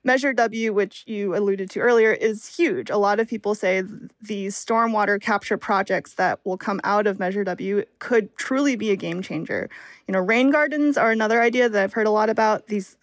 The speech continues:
gardens and other nature-based projects can be put in homes and parks and neighborhoods to basically trap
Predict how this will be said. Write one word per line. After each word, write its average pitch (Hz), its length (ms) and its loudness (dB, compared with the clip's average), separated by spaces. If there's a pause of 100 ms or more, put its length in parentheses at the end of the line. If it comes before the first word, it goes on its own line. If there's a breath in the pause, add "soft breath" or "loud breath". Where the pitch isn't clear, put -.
gardens 269 460 2
and 208 100 0
other 190 220 0
nature-based 214 600 0
projects 208 500 0
can 208 180 -4
be 196 280 0 (320 loud breath)
put 233 160 2
in 202 100 0
homes 285 440 4
and 208 140 -2
parks 247 440 2
and 202 100 -2
neighborhoods 220 480 2
to 208 80 -10
basically 359 380 2
trap - 400 -2